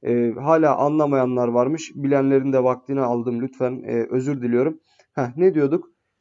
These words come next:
Yakım onaylandı sevgili arkadaşlar. Yakım geliyor. Hatta çok ezici bir üstünlükle, e, şeyden, oylamadan çok ezici bir üstünlükle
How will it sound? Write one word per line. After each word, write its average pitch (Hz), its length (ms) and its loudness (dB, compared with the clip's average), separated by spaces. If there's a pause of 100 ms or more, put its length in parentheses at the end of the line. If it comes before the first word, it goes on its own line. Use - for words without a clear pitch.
(140)
Yakım 180 320 2
onaylandı 151 580 2
sevgili 127 420 2
arkadaşlar. 120 580 0
Yakım 139 420 0
geliyor. 143 360 0 (280)
Hatta 156 440 0
çok 147 320 -4
ezici 135 440 -2
bir 143 140 -4
üstünlükle, 143 760 -2 (840)
e, 120 520 0 (160)
şeyden, 127 540 0 (200)
oylamadan 135 680 4
çok 139 300 -6
ezici 131 380 0
bir 143 140 -2
üstünlükle 143 760 -4